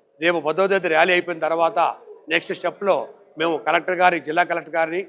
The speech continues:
అలాగే ప్రభుత్వాన్ని తెలియజేయడానికి తీర్మానం చేశాము. ఎప్పటికైనా Swiggy, Zomato తెలుసుకొని వాళ్ళు చేసే మోసాన్ని వాళ్ళు తెలుసుకొని యాడ్స్ ఆపేసి ఒక హోటల్ పరిశ్రమకి నష్టం రాకుండా వాళ్ళ డబ్బులు వచ్చే విధంగా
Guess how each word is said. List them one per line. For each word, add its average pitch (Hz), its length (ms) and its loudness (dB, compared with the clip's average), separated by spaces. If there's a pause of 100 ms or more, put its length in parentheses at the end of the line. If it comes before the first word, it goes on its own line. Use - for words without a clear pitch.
(340)
అలాగే 170 200 0
ప్రభుత్వాన్ని 165 540 -4
తెలియజేయడానికి 156 560 -8
తీర్మానం 151 380 -6
చేశాము. 156 420 -8 (340)
ఎప్పటికైనా 175 460 0
Swiggy, 175 380 -4
Zomato 170 420 2 (400)
తెలుసుకొని 180 600 -2 (300)
వాళ్ళు 156 280 -2
చేసే 180 260 -2
మోసాన్ని 175 600 0
వాళ్ళు 151 220 -6
తెలుసుకొని 175 520 -6 (380)
యాడ్స్ 165 300 4
ఆపేసి 180 640 0 (360)
ఒక 147 180 -10
హోటల్ 185 340 2
పరిశ్రమకి 170 600 -6
నష్టం 160 240 -4
రాకుండా 165 520 -4 (340)
వాళ్ళ 180 220 6
డబ్బులు 175 360 0
వచ్చే 185 240 -2
విధంగా 165 480 0